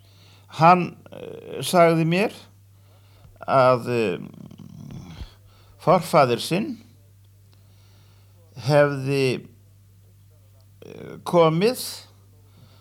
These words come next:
austan af landi í móðuharðindunum. Hann hafði heyrt að hann, eh, einhvern veginn hefði það borist austur að, að það væri ekki eins, eh, slæmt, eh, ástandið hér,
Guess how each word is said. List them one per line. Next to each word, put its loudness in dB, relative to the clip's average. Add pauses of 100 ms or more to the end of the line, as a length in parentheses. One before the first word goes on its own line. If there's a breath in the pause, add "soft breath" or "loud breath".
(220 soft breath)
austan 0
af 0
landi 0 (1000 soft breath)
í -2
móðuharðindunum. 0 (1300 soft breath)
Hann 2
hafði 2
heyrt -2
að 6
hann, 2 (120)
eh, -6
einhvern -6
veginn -2
hefði -2
það -2
borist -4
austur -8 (340 loud breath)
að, 2
að 2
það 2
væri 0
ekki -8
eins, -10 (360 soft breath)
eh, -16
slæmt, -4
eh, -10
ástandið -6
hér, -4